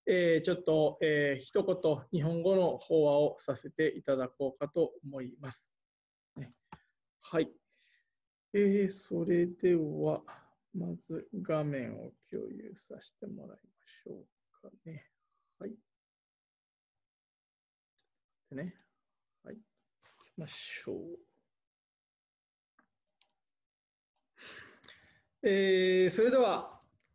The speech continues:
ご法話ですけれども、親鸞上人の書かれました浄土和賛の中より、今日は一首選ばせていただきました。もしよろしければ、皆様も、えー、合唱していただければと思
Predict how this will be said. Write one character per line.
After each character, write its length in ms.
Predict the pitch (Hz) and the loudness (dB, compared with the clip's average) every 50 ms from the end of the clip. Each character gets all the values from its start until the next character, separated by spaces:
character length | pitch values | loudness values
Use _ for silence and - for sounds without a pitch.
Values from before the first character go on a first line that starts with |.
| _ _ - 285 | _ _ -2 0
ご 100 | 208 196 | 2 2
法 220 | 156 202 196 185 | 4 4 4 6
話 100 | 185 180 | 6 4
で 120 | 175 190 | 4 2
す 100 | 185 - | 0 0
け 100 | - - 175 | 2 2 4
れ 120 | 165 165 | 4 4
ど 100 | 156 175 | 4 4
も、 280 | 175 190 196 185 190 - - - | 4 4 4 2 0 -4 -8 -8
親 300 | - - - 285 277 262 | -6 -2 2 4 6 6
鸞 240 | 262 262 247 220 190 | 6 6 4 2 2
上 340 | - - 185 180 175 165 | 2 2 2 2 2 2
人 300 | 156 151 147 143 143 147 | 2 0 -2 -2 -2 0
の 320 | 156 170 170 160 147 - - _ _ - | 2 2 2 0 -2 -4 -12 _ _ -6
書 120 | - 156 | -6 -4
か 160 | - - 156 | 0 0 2
れ 140 | 151 160 156 | 2 2 2
ま 160 | 156 156 156 | 2 2 0
し 180 | 151 - - - | 0 -4 -6 -6
た 340 | - - 170 175 - - - 233 | -4 -2 0 0 0 -2 -4 -6
浄 280 | 170 156 175 190 190 196 | -2 2 4 4 4 4
土 160 | 196 202 202 | 4 4 4
和 120 | 220 233 | 4 2
賛 380 | 233 233 220 190 156 131 - - _ _ _ _ _ _ | 0 0 0 0 0 -2 -6 -14 _ _ _ _ _ _
の 200 | - 185 175 170 | -2 0 0 0
中 340 | 185 190 170 170 - 160 151 | 0 0 0 0 2 2 2
よ 120 | 156 170 185 | 4 4 4
り、 240 | 185 185 160 - - - | 4 2 2 0 -2 0
今 120 | - 170 | 2 2
日 40 | 151 151 | 4 4
は 180 | 151 147 135 - | 2 2 0 -2
一 420 | - 147 - - - - 190 190 | -4 -6 -6 -8 -4 0 2 2
首 60 | 185 190 | 2 2
選 240 | - 156 147 147 | 0 0 2 2
ば 120 | 139 143 139 | 2 0 -2
せ 120 | 139 - | -4 -4
て 120 | - 143 135 | -4 -4 -4
い 80 | 127 | -2
た 120 | - 131 123 | -2 -4 -4
だ 140 | 131 143 | -6 -8
き 240 | - - - 131 127 | -12 -12 -10 -8 -8
ま 160 | 117 123 123 | -8 -8 -10
し 120 | - - - | -12 -14 -6
た。 220 | - 170 165 - - - _ _ _ _ _ _ _ | -4 -4 -4 -4 -8 -16 _ _ _ _ _ _ _
も 80 | 226 208 | -2 2
し 80 | - | 4
よ 80 | 233 220 | 4 4
ろ 100 | 233 226 | 4 4
し 80 | 220 - | 2 0
け 120 | - 202 | 2 2
れ 100 | 196 202 | 2 4
ば、 320 | 185 196 202 190 175 175 - - | 4 2 2 2 0 -2 -2 0
皆 200 | 185 185 180 170 | 2 2 2 2
様 300 | 170 - 165 165 165 160 | 0 -2 -2 0 0 2
も、 380 | 170 185 196 190 - 190 - - | 4 4 4 2 2 -2 -6 -2
え 280 | - 160 160 151 147 143 | 0 2 2 2 2 2
ー、 80 | 151 143 | 0 -2
合 60 | 131 | -2
唱 400 | 127 - - 151 135 127 127 123 | -4 -6 -4 -2 0 0 0 -2
し 100 | 127 - | -4 -2
て 240 | - 185 185 175 - | 0 0 2 2 0
い 60 | - | -4
た 120 | - 147 135 | -6 -6 -6
だ 120 | 135 131 | -6 -6
け 140 | - - 139 | -6 -6 -6
れ 100 | 127 135 | -6 -6
ば 140 | 135 131 131 | -8 -10 -8
と 160 | - - 175 | -4 -2 -2
思 140 | 151 - | -2 -2